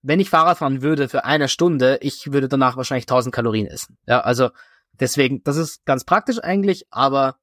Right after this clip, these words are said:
da der Tipp hier nochmal, probier es aus, ob das bei dir der Fall ist. Ja, probier mal ein bisschen Bewegung, schau, wie dein Hunger sich verhält. Und wenn du Glück hast, ja, ich nenn's mal Glück in Anführungszeichen,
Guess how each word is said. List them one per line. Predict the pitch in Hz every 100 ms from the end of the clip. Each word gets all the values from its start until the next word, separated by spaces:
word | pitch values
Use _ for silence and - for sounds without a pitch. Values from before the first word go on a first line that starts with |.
| _
da | - 123
der | 127
Tipp | 131 120
hier |
nochmal, | 120 110 120 120
probier | - 120 165
es | 208
aus, | - 135 147
ob | 131
das | 123
bei | -
dir | 117
der | 120
Fall | 113 185 247
ist. | 269 - -
Ja, | 147 175
probier | - 135
mal | 139
ein | 127
bisschen | 113 117
Bewegung, | 113 160 185 175
schau, | 135 131
wie | 127
dein | 123 123
Hunger | 202 196
sich | 180
verhält. | - 165 147 143 - _ _ _ _ _ _
Und | 165 160 - _ _
wenn | - 139
du | 156 131
Glück | 139 208 -
hast, | 139 - - - - _ -
ja, | 113 156
ich | 117 113
nenn's | 123 117
mal | 123
Glück | 123 165
in | 139
Anführungszeichen, | 117 120 113 110 - 123 120 147